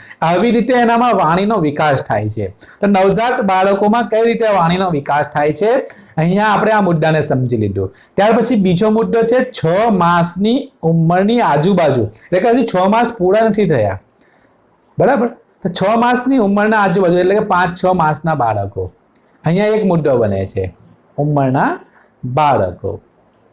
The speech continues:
તો છ માસની ઉંમરના બાળકો, પહેલું હતું નવજાત શિશુઓ, જન્મીને તરત નાના બાળકો કે બે ત્રણ માસના બાળકો. આ છે છ માસની આસપાસના બાળકોમાં કઈ રીતે વાણીનો વિકાસ થાય છે.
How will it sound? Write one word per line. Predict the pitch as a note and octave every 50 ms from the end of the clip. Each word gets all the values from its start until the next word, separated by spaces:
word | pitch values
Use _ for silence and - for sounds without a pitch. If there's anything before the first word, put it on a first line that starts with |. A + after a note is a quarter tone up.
| _ _ _ _ _ - - - - - -
તો | E3+
છ | F3 - - F3 F#3 A3+ C4
માસની | C4 C4 A#3+ A#3+ A3+ G3+ B3 A#3
ઉંમરના | A3+ A3+ A3 A3 G#3 G3+ G3+ F#3+ F3
બાળકો, | D3+ C#3+ C3 B2 A2+ G2+ G2+ G2+
પહેલું | F#2+ - D#3+ E3 E3+ F#3+ G#3
હતું | G#3+ G#3+ A3+ A3+ A3+
નવજાત | G3+ F3+ F3 F3 E3+ G#3 G3+ G3+ G3+ -
શિશુઓ, | - - D#3+ C#3 - - C#3+ A#2+ A2
જન્મીને | G#2+ A2+ D3+ E3 E3+ F3 F#3 G3 G3+ G#3
તરત | G3 F3+ E3 C#3+ A#2+ G2+ F2 - - _ _ _ _ _ _ _ _ _ _ - - - - -
નાના | D3+ D#3+ E3+ F3+ F3 E3
બાળકો | B2+ A#2 G#2+ G2+ G2 G2 F#2 G2+ F#2+ F#2 - _ _ - _ -
કે | F#3
બે | F3 F3 E3+
ત્રણ | E3 F3+ F#3+ F#3
માસના | F#3 D#3+ D3+ D#3 - - F3 D#3+ D3
બાળકો. | C3 A#2+ G#2+ G2 F#2+ F#2 F#2 G2 F#2+ - -
આ | D3 D#3+ F3+
છે | F3 G3 B3 C4 B3+
છ | - F#3+ F#3 G3 A3+ A3+
માસની | G#3 G3+ G3 G3+ F#3+ G3 - G#3 A3+ A#3+ B3+
આસપાસના | G3+ D#3+ D#3 E3+ - - - F#3+ F#3+ G3 - G3 F#3 F3
બાળકોમાં | D#3+ D3+ C#3+ C3+ C3+ C3 C3 - F3+ A3+ C4 C4 - - - - - F3+ A3 B3 A#3+
કઈ | A#3+ B3+ B3 B3 B3
રીતે | A#3 G#3 A#3 A3
વાણીનો | G#3 F#3+ F3+ F3 E3+ E3 D#3+ D#3+ D3+
વિકાસ | C#3 C3 B2+ - C3 B2 A#2+ A2
થાય | - - A#2+ G2+ G2 G2
છે. | G2 - G2+ F#2 E2+